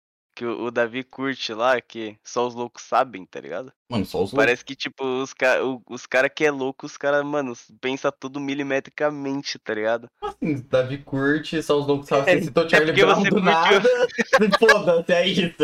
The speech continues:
Speaker 1: Não, é que você curte o, o Charlinho.
Speaker 2: Eu curto Char-, mano, quem não curte Charlie Brown, pelo amor de Deus, né? Gente?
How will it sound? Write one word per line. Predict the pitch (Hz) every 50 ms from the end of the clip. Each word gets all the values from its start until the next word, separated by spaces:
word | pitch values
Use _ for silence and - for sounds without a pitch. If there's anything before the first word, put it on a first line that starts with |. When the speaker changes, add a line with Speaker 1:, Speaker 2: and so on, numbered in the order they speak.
| 147 135 117 - - _ _ _ _ _ _ _ _ - - _ - - -
Speaker 1:
Não, | 294 285 269 226 190 214
é | 190 170
que | - 139
você | 131 143 139 - 156 156 147
curte | - - 151 160 160 - - - 175 170 175 170 165 160 147 135 120 104 92 - _ _ _ _ _ _ _ _ _ _ _ _ _ _ _ _ _ _ _ _ _ -
o, | - 107 104 - - 55
o | 76
Charlinho. | 107 - - 113 117 110 104 107 107 107 104 - _ _ _ _ _ _ _ _ _ _ _ _ _ _ _ -
Speaker 2:
Eu | 120 127 131
curto | - - 202 196 165 - - 117
Char-, | 113 - 107 101 - - 120 131
mano, | 139 107 90 92
quem | 101 - 123
não | 147 196 226
curte | 220 - 175 156 - -
Charlie | - 151 135 131 135 135
Brown, | 127 131 123 123 120 123 131 135 127
pelo | 120 - 135 131
amor | 135 139 151 170
de | 202 -
Deus, | 349 - 180 151 131
né? | 123 120 123 123 - _ _ _ _ _ _ _ _ _ _ _ _ _ _ _ _ _
Gente? | 214 220 254 285 294 - 392 403 415